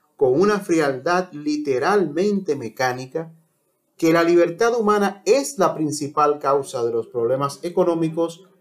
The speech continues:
políticos y sociales, asumiendo por lo tanto la reclusión forzada de las personas como el mecanismo más eficiente para el bienestar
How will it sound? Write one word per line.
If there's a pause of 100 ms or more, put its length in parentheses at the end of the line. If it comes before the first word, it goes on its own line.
políticos
y
sociales, (380)
asumiendo
por
lo
tanto
la
reclusión
forzada
de
las
personas (340)
como
el
mecanismo
más
eficiente
para
el
bienestar